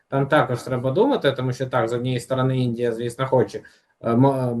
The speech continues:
бути другою економікою в світі, але Індія не хоче бути другою після Китаю. Індія вже випередила Китай, е, по населенню ще минулого року,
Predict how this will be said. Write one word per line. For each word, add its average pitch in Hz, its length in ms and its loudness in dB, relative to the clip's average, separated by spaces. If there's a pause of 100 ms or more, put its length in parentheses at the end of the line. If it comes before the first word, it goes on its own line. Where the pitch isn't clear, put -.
(240)
бути 135 280 4
другою 135 320 6
економікою 127 540 0
в 127 40 -2
світі, 220 320 0
але 131 260 2
Індія 143 500 0
не 147 60 -4
хоче 180 340 0
бути 139 280 0
другою 135 340 2
після 127 260 -10
Китаю. 131 360 0 (640)
Індія 143 400 6
вже 139 200 4
випередила 117 580 0
Китай, 110 480 -2 (380)
е, 117 200 0
по 135 180 6
населенню 165 600 4
ще 127 160 -4
минулого 120 500 2
року, 107 360 -2